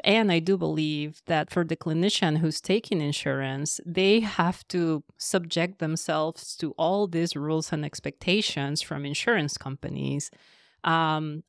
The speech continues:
I don't get to determine if my client meets medical necessity. I need to prove to you, insurance company, if my client meets medical necessity. So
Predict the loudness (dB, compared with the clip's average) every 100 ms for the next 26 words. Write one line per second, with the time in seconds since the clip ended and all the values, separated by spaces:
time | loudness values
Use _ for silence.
0 | -2 2 4 2 0 0 0 0 0 0
1 | 2 0 0 -2 -2 -6 -6 -4 0 2
2 | 4 2 0 0 0 0 -2 -2 -2 -2
3 | -2 0 -2 -2 -2 0 2 2 2 2
4 | 0 0 4 4 4 -2 0 2 4 2
5 | 2 2 2 4 4 4 2 0 2 2
6 | 2 0 0 2 4 2 0 -2 -4 0
7 | 2 2 0 -2 0 0 -2 0 2 2
8 | 2 4 4